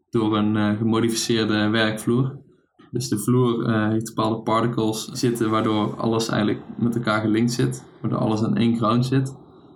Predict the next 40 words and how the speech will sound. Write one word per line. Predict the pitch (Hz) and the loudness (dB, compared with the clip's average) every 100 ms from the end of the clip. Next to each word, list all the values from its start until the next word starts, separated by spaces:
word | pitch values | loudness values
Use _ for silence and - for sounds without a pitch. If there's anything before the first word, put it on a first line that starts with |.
| - - | -20 -8
En | - 110 | -2 2
normaal | 107 113 113 | 2 2 4
loop | 113 113 | 2 2
je | 107 | 0
dus | 107 | 0
met | - 104 | 0 0
rubberen | 117 107 110 110 | 0 0 2 2
zolen, | 117 113 107 107 104 - _ _ _ _ _ - | 2 2 2 2 0 -6 _ _ _ _ _ -4
eh, | 127 120 113 | 0 2 2
met | 110 110 | 2 -2
je, | |
van | - 110 | -2 0
je | |
schoenen, | 110 - 120 110 120 - - _ - | 0 2 0 0 -4 -12 -20 _ -4
loop | 117 - | -2 2
je | 107 | 2
over | 110 107 | 2 0
een, | 107 104 - - | 0 0 -2 -2
eh, | 113 117 - | -2 -2 -2
over | 113 | -2
de | 117 | -2
grond | 123 123 131 | 0 2 2
heen. | 135 135 | 4 2
En | 120 | 2
nu | 117 120 | 2 2
heb | 113 | 2
je | 113 | -2
een | 113 | -2
soort | - 113 | -2 -4
band | 113 117 127 | 0 2 2
om | 131 117 | 2 2
je, | 113 117 120 - - _ - | 2 -2 -4 -10 -20 _ -4
om | 120 | -2
je | |
hak | 117 120 123 | 2 0 2
heen | 131 127 | 4 4
zitten, | 131 131 151 - - - - | 4 0 -2 -6 -14 -20 -10
die | - 117 | -2 0
dan, | 107 107 127 | 0 -2 -2
eh, | 120 110 107 | -2 -2 -2